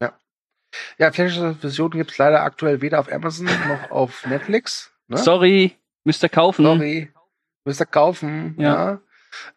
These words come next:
Speaker 1: ja. Ähm, ist es denn, ist er, oder, doch,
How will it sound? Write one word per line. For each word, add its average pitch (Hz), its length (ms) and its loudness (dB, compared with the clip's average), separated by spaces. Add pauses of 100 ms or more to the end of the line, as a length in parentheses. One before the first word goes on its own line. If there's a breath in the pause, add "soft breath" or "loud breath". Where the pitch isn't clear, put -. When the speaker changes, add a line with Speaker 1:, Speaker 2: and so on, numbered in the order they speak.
(240)
Speaker 1:
ja. 143 260 4
Ähm, 135 380 -2 (800)
ist 196 100 4
es 233 120 0
denn, 185 300 0 (140)
ist 190 100 0
er, 196 120 4 (100)
oder, 160 280 -4 (460)
doch, - 160 -4